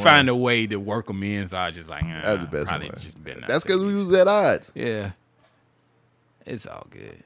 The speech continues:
Speaker 1: Is that it?
Speaker 2: Uh, no, I wanna end on some happy shit,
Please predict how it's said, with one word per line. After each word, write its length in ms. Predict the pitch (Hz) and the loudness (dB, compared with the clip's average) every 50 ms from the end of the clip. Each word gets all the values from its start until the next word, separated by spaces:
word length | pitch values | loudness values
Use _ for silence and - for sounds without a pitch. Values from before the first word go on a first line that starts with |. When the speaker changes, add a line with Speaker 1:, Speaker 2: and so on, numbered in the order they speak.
| _ _ _ _ _ _ _ _ _ _ _ _ _ _ _ _ _ _ _ _ _ _ _ _ _ _ _ _ _ _ _ _ _ _ _ _ - - _ - | _ _ _ _ _ _ _ _ _ _ _ _ _ _ _ _ _ _ _ _ _ _ _ _ _ _ _ _ _ _ _ _ _ _ _ _ -20 -20 _ -8
Speaker 1:
Is 120 | 117 127 143 | -8 -4 2
that 180 | 165 180 190 | 4 6 8
it? 240 | 202 214 220 214 - - - - | 8 8 8 6 4 -2 -4 0
Speaker 2:
Uh, 400 | 175 196 208 208 202 202 190 160 139 - - - - - | 4 6 6 8 8 6 4 2 0 -2 -4 -6 -6 -4
no, 160 | 135 160 190 208 | 0 2 6 8
I 120 | 196 202 | 8 8
wanna 260 | 208 196 190 170 156 | 8 8 6 6 6
end 280 | 143 127 143 143 135 131 | 6 6 4 6 6 4
on 120 | 120 117 | 4 2
some 160 | - - 104 | 0 -2 -4
happy 320 | 90 - 101 98 - - 87 | -2 0 0 -2 -2 -4 -8
shit, 320 | - - 87 80 76 - | -10 -10 -8 -8 -10 -10